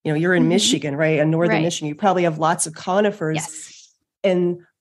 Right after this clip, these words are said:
Speaker 1: all of those conifers are emitting terpenes, and that's the foundational backbone of essential oils. That's aromatherapy.
Speaker 2: Okay.
Speaker 1: So when we're by these volatiles in our cooking, in the garden,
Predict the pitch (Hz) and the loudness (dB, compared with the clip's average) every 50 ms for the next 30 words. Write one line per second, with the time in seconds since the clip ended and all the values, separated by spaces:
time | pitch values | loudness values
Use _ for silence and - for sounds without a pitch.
0 | _ - 196 196 226 254 254 226 214 202 202 - - - - 196 190 202 220 208 | _ 2 4 4 4 4 4 2 2 2 2 0 -4 -2 -2 0 2 2 0 0
1 | - 202 175 170 160 170 165 165 160 165 170 175 185 185 185 160 165 160 - - | -2 -2 -2 -2 -2 -2 -2 -2 0 0 0 0 0 2 2 0 0 -2 -4 -4
2 | - - - 208 240 233 233 - 190 156 151 147 147 147 151 - - - - 175 | -4 -2 0 2 2 0 0 -4 -4 -4 -4 -4 -4 -4 -2 -2 -2 -2 -2 0
3 | 175 180 196 190 - - 208 165 - - 196 170 165 165 160 170 - - 160 156 | 0 0 0 0 0 -2 -2 -4 -2 0 0 2 2 2 0 -2 -2 -4 -4 -4
4 | 156 - 160 170 180 - - - 175 160 160 160 151 156 156 - 156 151 156 160 | -2 0 0 0 0 -2 -4 -4 -2 -2 -2 -2 -2 -4 -6 -6 -6 -8 -8 -8
5 | 156 - 175 190 202 175 160 160 165 160 160 - - - - - - - _ _ | -10 -8 -4 -2 -2 0 0 0 0 -2 -4 -8 -12 -20 -20 -20 -20 -20 _ _
6 | - 156 185 190 233 262 262 - - 214 220 214 196 180 170 160 165 160 - 165 | -4 -2 0 2 2 0 0 0 0 2 2 4 4 4 4 2 0 -2 -4 -4
7 | 143 135 123 156 156 - - - - - 208 - _ _ _ _ _ _ _ _ | -4 -4 -6 -10 -12 -16 -16 -16 -16 -16 -18 -20 _ _ _ _ _ _ _ _
8 | _ _ - 262 269 277 - 233 208 185 202 202 196 185 208 208 202 196 - - | _ _ -12 -12 -8 -4 -2 0 0 2 2 0 2 2 2 2 2 0 2 2
9 | 202 196 208 226 214 220 202 196 165 156 143 147 170 170 180 202 214 202 175 165 | 2 2 2 2 0 0 -2 -2 -2 -4 -4 -2 0 0 2 2 2 0 -2 -4
10 | - - - - 151 120 95 104 113 151 156 165 - - 185 170 160 151 156 - | -6 -10 -12 -12 -12 -10 -10 -10 -10 -10 -10 -10 -8 -6 -4 -4 -4 -4 -6 -8
11 | - - - 302 277 269 - 240 196 170 160 156 156 - - 269 277 269 254 233 | -12 -4 -2 -2 -2 0 0 0 2 2 2 2 2 2 2 2 2 4 2 2
12 | 208 175 156 180 170 156 151 151 151 147 151 143 131 127 139 156 156 | 0 0 -2 0 0 2 2 2 0 -2 -6 -8 -8 -10 -12 -14 -16